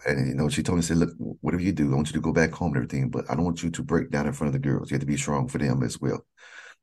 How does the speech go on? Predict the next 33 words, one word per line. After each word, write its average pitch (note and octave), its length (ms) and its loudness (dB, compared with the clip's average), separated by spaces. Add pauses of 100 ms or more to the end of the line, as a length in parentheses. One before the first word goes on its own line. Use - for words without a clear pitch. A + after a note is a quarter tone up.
(120)
And, D2+ 200 0
and D#2 100 0
so D#2 160 0
she C#2+ 160 0
said, C#2 160 0
"When, B1+ 160 0
when C#2 160 0
you, E2+ 180 2
when D2+ 140 0
you C#2+ 140 0
finally F#2+ 400 2
get G2 100 2
ready G#2 180 4
to - 80 -2
release, A2+ 520 4
and - 120 -6
you're D2 100 -2
going E2+ 200 2
to G#2 100 0
release, A#2 540 2 (580)
uh, C2 240 0
just - 200 -4
go D2 100 0
in D#2 60 2
the D#2+ 60 2
room E2+ 380 2
and, D2 220 -2
and C#2 180 -2
you're C#2+ 140 -6
gonna C#2+ 140 0
have C#2 100 2
your C#2 80 2
moment. C#2+ 360 0